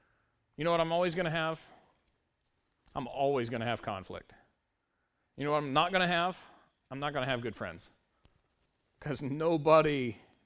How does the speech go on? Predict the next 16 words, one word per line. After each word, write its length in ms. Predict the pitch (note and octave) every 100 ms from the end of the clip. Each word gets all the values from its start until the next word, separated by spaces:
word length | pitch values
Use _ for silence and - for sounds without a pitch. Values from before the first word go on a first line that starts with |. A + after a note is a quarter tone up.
| _ -
nobody 560 | D3 E3+ F3+ D#3+ D#3+
wants 300 | D3 D3 D3
that 260 | C#3 C3 A#2+
in 100 | C3
their 120 | B2
life. 420 | B2 A#2+ G#2 - _ _ _ _ _ _ _ _ _ _ _ _ _ _ _ -
We've 120 | D3
gotta 140 | D#3 D3
take 240 | E3+ D#3
ownership 440 | D#3 G#3+ C#3 C3+
of 100 | A#2
those 220 | G#2 G2 -
things, 220 | G#2 G#2
don't 180 | C3 F2+
we? 60 | F#2 - _ _ _ _ _ _ _ _ _ _ _ _ _ -
If 360 | C#3 - -